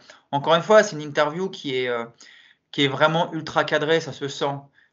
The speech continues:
Et tu vois, il y a, il y a plein de sujets où, euh, où ça méritait justement d'aller le titiller un peu, d'aller, euh,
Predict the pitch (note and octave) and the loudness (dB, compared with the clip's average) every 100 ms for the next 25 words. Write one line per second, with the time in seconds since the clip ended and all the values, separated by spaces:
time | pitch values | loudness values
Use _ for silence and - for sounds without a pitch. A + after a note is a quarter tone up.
0 | - B2+ C3 C#3+ D#3 E3+ D3 B2+ C3 D#3 | -8 -6 -4 0 4 4 4 2 0 0
1 | D#3 D3+ D#3 D3+ F3 F3 D3+ C3+ B2+ B2 | -2 -4 -4 0 2 2 0 0 0 0
2 | B2 _ C3 - C#3 C#3+ C#3+ D3 E3 D#3+ | -4 _ -12 -4 0 2 0 2 2 2
3 | C#3 - D3+ D#3+ C#3+ C3 C3 - C#3 C#3+ | -2 -4 0 2 2 -2 -8 -14 -8 2
4 | D3 D3+ F3 F3+ F3 C3 C3+ C3+ B2+ | 2 2 -2 -2 0 0 0 -2 -4